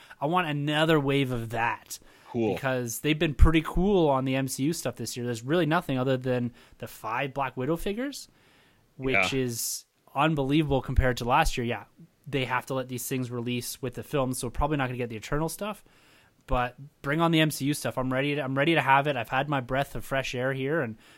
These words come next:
Speaker 1: doing different stuff, but my shelves are, are full. I'm gonna have to put another one up, but that's, that's what I want out of this, is what's next in the Marvel Legends M C U stuff. So what about you, Carlos, man? Like, like,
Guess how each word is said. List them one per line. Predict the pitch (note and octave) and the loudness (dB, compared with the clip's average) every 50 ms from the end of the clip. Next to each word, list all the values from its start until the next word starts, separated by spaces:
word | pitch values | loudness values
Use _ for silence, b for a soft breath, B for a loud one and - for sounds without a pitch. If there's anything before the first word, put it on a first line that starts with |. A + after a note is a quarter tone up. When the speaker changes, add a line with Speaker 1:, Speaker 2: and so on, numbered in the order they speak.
| B B - | B B -4
Speaker 1:
doing | D3 D3 D3 C#3+ | -2 0 0 0
different | C3+ C3+ - C3+ B2 - | -2 -4 -4 -6 -8 -6
stuff, | - - A#2+ C#3+ E3+ - - - - | -4 -4 -2 -2 -4 -6 -10 -10 -4
but | - B2 A#2+ C3+ - b b b b b _ | -2 -2 -2 -2 -4 b b b b b _
my | B2+ A#2 | -10 -8
shelves | - - D3 D3 F3+ G3 E3 C#3+ D3 | -4 -2 0 0 0 -2 -2 -4 -2
are, | C3+ B2+ B2 | -2 -2 -4
are | A#2+ A#2 | -6 -8
full. | - - - D3+ F3+ B3 | -8 -6 -4 -2 0 0
I'm | A3+ | 0
gonna | D3 C#3+ | -2 -2
have | C3+ B2 | -6 -8
to | - | -2
put | - C#3 | -2 0
another | C3+ B2 B2+ C3+ C#3+ C#3 | 0 0 -2 -2 -4 -4
one | B2+ A#2 | -4 -2
up, | A#2+ D3 E3 - _ | -2 -4 -4 -6 _
but | - C#3 - | -2 -2 0
that's, | - D3+ E3+ - | 2 0 0 0
that's | - D#3 F3 F3 - - | 2 2 2 2 0 -2
what | D#3+ D3+ | 0 0
I | D3 | 0
want | C3+ B2 B2 A#2+ A#2+ A#2+ | 0 0 -2 -4 -4 -4
out | A#2 A2 | -6 -6
of | A2 | -6
this, | G#2+ A2 A2 - | -8 -8 -10 -8
is | - A2+ G#2+ - B B B B B B | -10 -10 -10 -10 B B B B B B
what's | D3 D3 C#3+ - - | -4 -4 -2 -2 -4
next | C3+ B2+ B2 - - - C3+ | -2 -4 -4 -4 -6 -8 -6
in | B2 A#2+ A#2 | -6 -6 -6
the | A#2 A2+ A2+ A2 | -6 -6 -6 -6
Marvel | A2+ A#2 A#2+ A#2+ A#2+ A2 | -4 -4 -4 -4 -4 -4
Legends | A2+ A2 A2 - A#2+ A2+ G#2+ A2+ | -4 -6 -6 -6 -8 -10 -10 -10
M | G#2+ G#2+ | -12 -12
C | G#2 - - G#2 | -12 -12 -12 -10
U | G#2 G#2+ G#2+ | -10 -10 -10
stuff. | - - - A#2 A2 - - | -12 -14 -18 -20 -20 -20 -20
So | - - - - G#2 G2+ G2 B B B B B B | -20 -18 -16 -14 -14 -14 -16 B B B B B B
what | - B3+ | 2 2
about | D4 C#4 | 4 4
you, | C#4+ | 4
Carlos, | A3 G#3+ D#3+ C#3+ - - | 6 6 6 6 4 2
man? | D#3+ D#3 D#3+ | 0 0 0
Like, | E3 E3+ D#3+ E3 - E3+ | -2 -4 -6 -10 -12 -8
like, | F3 E3+ D3+ | -8 -8 -8